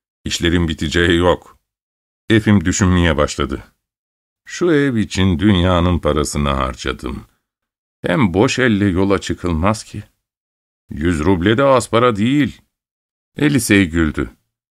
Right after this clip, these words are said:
"Günaha girme komşu. Senin varlığın benimkinden on kat fazladır.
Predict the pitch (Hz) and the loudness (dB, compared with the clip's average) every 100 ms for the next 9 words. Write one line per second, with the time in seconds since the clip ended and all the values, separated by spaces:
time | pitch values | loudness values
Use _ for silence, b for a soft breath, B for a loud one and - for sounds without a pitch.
0 | _ _ - 85 104 104 110 98 107 101 | _ _ -4 2 4 4 2 2 4 2
1 | - 90 92 101 90 - _ _ _ _ | 2 0 0 -4 -6 -8 _ _ _ _
2 | _ _ _ - - 107 127 113 117 127 | _ _ _ -6 2 4 4 4 4 2
3 | 131 104 95 110 113 120 120 120 95 117 | 0 2 2 2 2 2 4 4 4 2
4 | 120 113 107 92 78 71 62 57 | 4 2 2 0 0 -4 -10 -14